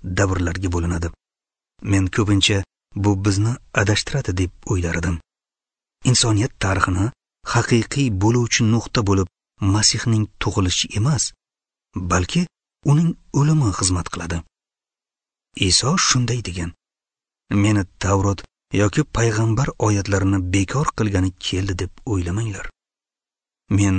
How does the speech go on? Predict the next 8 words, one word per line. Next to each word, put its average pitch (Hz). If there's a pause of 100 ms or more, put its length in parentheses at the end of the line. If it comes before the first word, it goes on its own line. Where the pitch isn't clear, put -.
(400)
bekor 107
qilgani 95
emas, 98 (760)
balki 101 (560)
bajo 101 (120)
qilgani 90
keldim." - (1500)
Matto 113